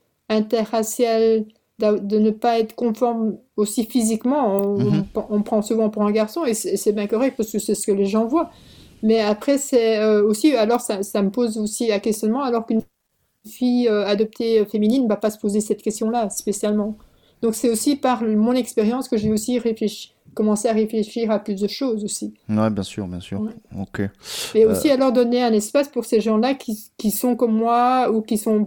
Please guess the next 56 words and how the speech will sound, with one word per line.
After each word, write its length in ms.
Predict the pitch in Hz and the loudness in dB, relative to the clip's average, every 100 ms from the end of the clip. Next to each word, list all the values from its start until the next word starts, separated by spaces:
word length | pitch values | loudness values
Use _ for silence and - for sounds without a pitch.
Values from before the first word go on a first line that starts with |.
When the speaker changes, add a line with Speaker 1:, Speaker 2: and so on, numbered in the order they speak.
| - | -2
Speaker 1:
par 140 | 196 | -2
exemple 200 | 208 220 | 0 2
des 100 | 214 | 2
lesbiennes 420 | 220 220 202 226 220 | 2 0 0 0 0
féminines, 520 | 226 220 240 302 269 | 0 2 2 2 2
euh, 100 | 214 | 0
qui, 320 | 214 214 214 _ _ _ - _ | 0 -2 -2 _ _ _ -20 _
qui 140 | - | 0
n'ont 180 | 220 214 | 2 4
pas 140 | 220 220 | 2 2
d'espace 420 | 220 - 294 277 | 2 0 -2 0
non 100 | 262 | -2
plus 160 | 254 | -4
parce 220 | 220 214 - | -4 -4 0
qu'elles 140 | 214 | 0
sont 160 | 226 214 | 0 -4
pas 80 | 214 | -4
reconnues 320 | 240 247 320 | -2 0 0
comme 180 | 262 220 | 0 0
lesbiennes, 440 | 208 196 214 214 | 0 0 0 0
euh, 160 | 208 196 | 2 2
ou 320 | 202 208 208 | 2 2 2
elles 160 | 202 190 | 2 0
veulent, 240 | 214 196 | 0 0
elles 160 | 208 202 | 0 0
peuvent 200 | 226 214 | 0 0
passer 440 | 214 214 - 240 | -2 -2 -2 -2
pour 280 | 226 226 220 | -2 -2 0
une 100 | 214 | 2
hétéro 480 | 214 220 220 302 277 | 2 0 0 0 0
parce 220 | 226 208 | -2 0
qu'elles 120 | 202 | -2
sont 160 | 196 202 | 0 -4
féminines. 500 | - 220 254 302 269 - | -2 -2 0 0 -2 -4
Speaker 2:
Mhm. 160 | 131 135 | -2 0
Speaker 1:
Donc 160 | 127 214 | 0 -2
tout 140 | 233 | -4
ça, 360 | 214 277 277 - | -4 -2 -2 -2
euh, 120 | 226 | 0
et 200 | 208 214 | 2 2
je 100 | 214 | -2
pense 200 | 294 294 | -6 -6
qu'avec 400 | - 247 220 226 | -2 0 2 0
Coroute, 420 | - 233 285 320 - _ _ _ | 0 2 2 0 -6 _ _ _
le 220 | 226 220 | -2 0
fait 160 | 220 302 | 0 -2
d'être 200 | 262 240 | -2 -2
sortie 280 | 262 247 220 | -2 -2 -4
du 120 | 226 | -2
placard 640 | 233 233 262 254 247 226 - | -2 -2 0 0 0 -2 -6
m'a 180 | 220 220 | -2 0
renforcée 520 | 226 214 214 - 220 | 0 -2 -4 -2 0
moi-même 380 | 214 208 208 214 | 2 2 2 0
aussi 200 | 214 220 | 0 -2
de, 160 | 202 | -2
de, 760 | 208 190 185 202 190 190 190 185 | -2 -6 -6 -4 -4 -2 -4 -6